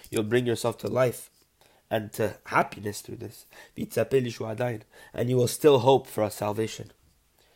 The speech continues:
Meaning you will continue to hope in Hashem's salvation. יוכל להתפלל ולזמר ולהודות להשם, and now you'll be able to pray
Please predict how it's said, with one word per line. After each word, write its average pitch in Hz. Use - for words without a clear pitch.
Meaning 117
you 117
will 110
continue 123
to 113
hope 117
in 104
Hashem's 107
salvation. 110
יוכל 110
להתפלל 120
ולזמר 117
ולהודות 117
להשם, 120
and 113
now 135
you'll 120
be 107
able 104
to 104
pray 127